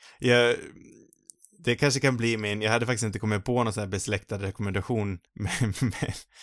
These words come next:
nu vill jag nästan rekommendera, jag såg någon, undrar om det var en intervjuserie eller om det bara var en lång intervju,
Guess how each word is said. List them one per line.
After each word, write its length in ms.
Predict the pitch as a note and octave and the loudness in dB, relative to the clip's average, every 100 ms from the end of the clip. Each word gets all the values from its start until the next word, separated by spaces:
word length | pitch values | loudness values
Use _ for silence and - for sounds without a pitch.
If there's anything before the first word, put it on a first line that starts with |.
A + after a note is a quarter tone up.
| - - | -20 -6
nu 120 | A2 | -2
vill 120 | A2 | 2
jag 100 | A2+ | 2
nästan 340 | A2 G2 - G2+ | 2 0 0 0
rekommendera, 560 | G2 G#2 G2 G#2 G2+ | 0 -2 0 2 4
jag 120 | G2 G2 | 2 2
såg 320 | A2+ G#2+ G2+ | 2 0 0
någon, 360 | G2+ G2 F#2+ - _ | 0 -2 -4 -10 _
undrar 180 | A2+ B2 | 0 0
om 60 | D3 | 2
det 80 | C#3+ | 2
var 180 | A#2 | 4
en 80 | A2 | 2
intervjuserie 1000 | G#2+ G#2+ A2+ G2+ - C#3+ C#3 C3+ C3+ B2 | 0 -2 -2 4 4 4 2 2 4 2
eller 120 | A2+ | 0
om 80 | A2 | -2
det 60 | G#2 | 0
bara 160 | G2+ | 2
var 120 | F#2 | 2
en 100 | G2 | 0
lång 240 | G2 F#2+ G2 | 0 0 -2
intervju, 520 | F#2 G2+ G2+ G#2+ G2 | -4 -4 -4 -4 -6